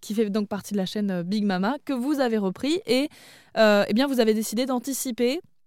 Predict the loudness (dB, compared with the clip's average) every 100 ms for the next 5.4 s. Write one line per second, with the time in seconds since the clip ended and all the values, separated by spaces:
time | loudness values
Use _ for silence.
0 | -6 -4 -4 -2 2 2 2 0 -2 -2
1 | 2 4 4 2 0 -4 -2 0 2 2
2 | 2 0 4 6 6 6 4 0 -4 -4
3 | -2 -2 -2 -2 -2 -2 -2 0 0 2
4 | 2 2 2 2 2 6 6 6 4 2
5 | -2 -2 0